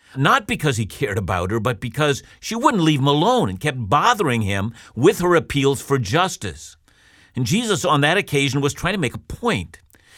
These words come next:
If this unrighteous judge provides justice for a woman who kept coming to him,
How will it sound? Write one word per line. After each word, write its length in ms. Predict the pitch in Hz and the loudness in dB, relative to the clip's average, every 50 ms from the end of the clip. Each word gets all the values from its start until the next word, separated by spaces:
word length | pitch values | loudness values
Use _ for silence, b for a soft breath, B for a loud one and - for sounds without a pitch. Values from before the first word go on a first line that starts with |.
| B B | B B
If 240 | B 185 151 110 120 | B 2 2 2 2
this 240 | 175 254 254 - 302 - | 0 0 0 -2 -4 -2
unrighteous 800 | - 175 185 180 147 151 165 208 226 214 - - 233 202 160 - | 0 2 2 4 4 4 4 4 2 0 -2 -4 -4 -4 -4 -6
judge 580 | 123 104 147 139 110 82 73 73 - - - - B B B B | -4 0 2 2 2 2 -2 -6 -12 -16 -20 -20 B B B B
provides 500 | - 147 123 117 170 190 226 240 170 120 | -2 0 2 2 2 2 2 2 0 -2
justice 540 | 98 - 156 170 170 151 - - 170 143 - | -4 -2 0 0 0 0 -2 -2 -4 -4 -4
for 180 | - 147 151 | -2 0 2
a 60 | 143 139 | 2 4
woman 340 | 135 160 220 233 226 220 | 4 4 2 4 4 2
who 160 | 165 131 151 131 | 2 2 -2 -2
kept 320 | - - 190 185 - - | -2 -2 -2 -2 -2 -6
coming 380 | - 139 208 226 214 214 190 160 | -6 -2 0 0 2 0 0 0
to 120 | 175 165 | -2 -2
him, 320 | 143 156 180 123 101 110 | -2 0 0 0 0 0